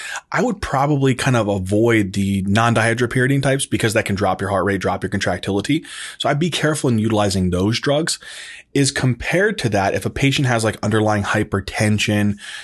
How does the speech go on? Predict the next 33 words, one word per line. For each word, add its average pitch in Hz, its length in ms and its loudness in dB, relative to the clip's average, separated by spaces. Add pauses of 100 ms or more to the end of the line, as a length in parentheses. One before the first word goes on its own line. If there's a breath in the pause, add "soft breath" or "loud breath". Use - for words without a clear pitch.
um, 92 340 -2
African 107 460 0
American, 101 640 0
something 147 320 0
of 113 120 0
that 107 180 2
nature, 113 340 -2
they 127 180 0
may 135 360 2
find 151 320 -2
more 135 260 -2
of 127 100 -2
a 104 60 0
benefit, 101 720 0 (320 loud breath)
um, 95 280 0
from 107 280 -2
amlodipine. 104 920 0
They 104 100 2
may 104 200 0
find 104 280 0
more 101 220 0
of 98 80 -2
a 90 40 0
benefit 98 540 -2
from 92 240 -2
particularly 92 480 -2
nifedipine. 95 580 -2
I 92 60 -6
would 110 80 -2
just 175 160 -2
be 170 80 2
very 120 260 2
careful, 110 520 -2